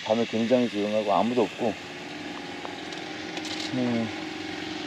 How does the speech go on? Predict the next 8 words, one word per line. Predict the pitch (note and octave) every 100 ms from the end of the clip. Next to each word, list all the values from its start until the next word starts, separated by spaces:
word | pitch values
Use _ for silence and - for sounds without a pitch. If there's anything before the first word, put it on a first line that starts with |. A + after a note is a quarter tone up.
| - - - - - - - - - -
가격도 | A2+ A#2+ - - A2+ A2 G#2 G2+ G2 G2+ - - -
오백 | G#2+ A2+ A2+ F#2+
유자니까 | G#2 A2 G#2+ - G2+ -
사십 | A#2+ A#2 -
곱하면 | - - A2+ A#2 G2+
이만 | G2+ A#2 A2+
원 | G#2
정도. | F#2 E2+